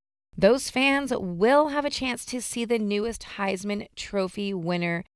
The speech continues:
DeVonta Smith, the wide receiver from Alabama, as well as Heisman runner-up in Bama quarterback Mac Jones. Now we'll talk a little bit more sports here. The Buckeyes quarterback Justin Fields was a Heisman finalist in twenty nineteen, and he is a darn good football player.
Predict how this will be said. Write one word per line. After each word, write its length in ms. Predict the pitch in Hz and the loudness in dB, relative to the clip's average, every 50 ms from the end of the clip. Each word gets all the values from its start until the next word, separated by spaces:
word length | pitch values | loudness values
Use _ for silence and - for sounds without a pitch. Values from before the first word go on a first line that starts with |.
| _ - | _ -6
DeVonta 460 | 180 156 170 165 170 185 202 196 190 185 | -2 0 0 0 0 0 -2 -2 -2 -2
Smith, 360 | - - 196 196 196 214 - _ _ _ - | -4 -2 -2 0 -2 -2 -4 _ _ _ -2
the 100 | 190 190 | 0 2
wide 300 | 180 165 170 180 180 185 | 4 4 4 4 2 -2
receiver 480 | 185 202 - - 196 185 180 165 170 | -4 -8 -6 -4 -4 -4 -4 -4 -4
from 200 | 170 - 175 170 | -2 -2 -2 -2
Alabama, 720 | - - 165 170 175 170 170 165 165 160 160 160 160 160 - _ _ _ _ _ _ | -2 -2 0 0 0 0 0 -2 -2 -2 -4 -6 -6 -8 -10 _ _ _ _ _ _
as 340 | - 214 214 220 226 202 196 | -6 -4 -2 -2 -4 -4 -6
well 280 | 190 208 214 233 254 269 | -2 2 2 2 2 2
as 160 | 269 240 - | -2 -4 -4
Heisman 420 | - 202 208 208 202 208 220 208 | -2 0 0 0 0 0 -2 0
runner-up 440 | 196 190 185 190 190 190 196 - - | 0 2 2 2 2 2 0 -2 -4
in 320 | - 202 208 220 240 254 - - | -4 -4 -2 -2 -4 -8 -12 -8
Bama 360 | 190 190 185 180 190 190 190 | -4 -2 0 0 0 0 -2
quarterback 560 | - - 185 175 180 170 170 165 170 - - | -2 -2 -2 0 0 0 0 0 -2 -4 -8
Mac 340 | - 160 151 147 - - _ | -6 -6 -4 -4 -6 -8 _
Jones. 600 | - - - - - - 92 90 - - - - _ _ _ _ _ _ - | -10 -8 -8 -8 -8 -10 -12 -12 -14 -16 -18 -20 _ _ _ _ _ _ -10
Now 280 | - 175 185 190 196 196 | -4 0 2 2 4 2
we'll 80 | 196 | 2
talk 240 | - - 196 185 - | 0 0 -2 -2 0
a 20 | |
little 160 | 190 202 196 180 | -2 -2 0 0
bit 60 | 160 | -2
more 120 | 190 190 | -2 -4
sports 360 | 175 - - 202 202 190 - | -4 -6 -6 -6 -6 -6 -6
here. 160 | - 208 214 208 | -6 -4 -4 -2
The 160 | 208 214 208 170 156 - _ - | -2 -4 -6 -6 -8 -4 _ 4
Buckeyes 560 | 202 214 233 - 262 262 269 262 262 - - | 4 4 4 4 0 0 0 0 -2 -6 -8
quarterback 420 | - 240 220 214 208 208 202 208 | -6 -4 -4 0 2 0 0 0
Justin 460 | - - 226 226 - - 226 226 220 | -2 -6 -6 -6 -6 -6 -8 -6 -8
Fields 560 | 208 - - 214 208 208 208 214 208 196 - 196 | -8 -8 -6 -2 -2 0 0 0 -2 -4 -8 -10
was 240 | 220 240 302 - | -6 -6 -6 -4
a 60 | 440 392 | -6 -6
Heisman 380 | 262 - 427 330 - 311 302 | -6 -6 -6 -6 -6 -8 -6
finalist 460 | - 285 262 254 247 240 240 226 - - | -2 -2 0 0 0 -2 -4 -4 -6 -6
in 180 | - 214 214 208 | -6 -6 -4 -6
twenty 260 | - 185 214 214 214 | -6 -4 -4 -2 0
nineteen, 420 | 208 208 202 196 - 220 220 214 | 0 -2 -2 -4 -4 -6 -4 -2
and 140 | 202 185 180 | -2 -2 -4
he 160 | 175 208 233 | -4 -6 -8
is 80 | 247 208 | -8 -8
a 60 | 190 | -8
darn 720 | 175 165 170 _ - - 190 180 180 190 196 202 196 190 196 | -10 -10 -12 _ -6 -4 -2 0 0 0 -2 -2 -4 -6 -4
good 260 | 190 180 175 180 - | -2 0 0 -2 -2
football 320 | - 180 165 - 160 156 | -4 -6 -4 -2 -4 -4
player. 340 | - 160 156 165 170 165 170 | -4 -4 -6 -6 -6 -8 -12